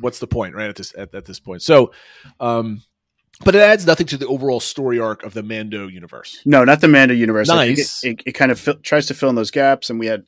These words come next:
Speaker 2: you know, on Discord a, a conversation about, you know, it, it feels like Luke is just repeating the mistakes of the past Jedi with the whole, att-, you know, not having any attachments or anything. Like, maybe that's what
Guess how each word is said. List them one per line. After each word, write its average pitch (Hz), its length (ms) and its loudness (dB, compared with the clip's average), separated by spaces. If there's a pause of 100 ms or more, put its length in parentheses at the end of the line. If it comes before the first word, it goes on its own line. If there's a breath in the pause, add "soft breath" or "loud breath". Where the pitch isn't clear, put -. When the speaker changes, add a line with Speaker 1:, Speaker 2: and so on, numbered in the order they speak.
(100)
Speaker 2:
you 104 80 -20
know, 101 140 -14
on 90 100 -14
Discord 107 360 -12
a, - 60 -10
a 98 180 -16
conversation 104 680 -10
about, 98 240 -10
you 104 80 -12
know, 95 80 -10
it, 92 160 -16
it - 140 -16 (100)
feels 110 280 -6
like 104 200 -8
Luke 107 260 -12
is 98 140 -12
just - 280 -12
repeating 98 480 -14
the 98 60 -12
mistakes 98 540 -10
of 92 320 -12 (600 soft breath)
the 104 80 -14
past 120 360 -2
Jedi 110 380 0
with 101 120 -8
the 107 100 -10
whole, 107 240 -8 (240)
att-, - 200 -18 (100)
you 110 80 -12
know, 87 120 -14
not 98 280 -8
having 104 260 -8
any 98 180 -10
attachments 95 520 -10
or 98 60 -10
anything. 101 340 -12
Like, 85 240 -14
maybe 92 200 -14
that's 87 320 -14
what 90 120 -16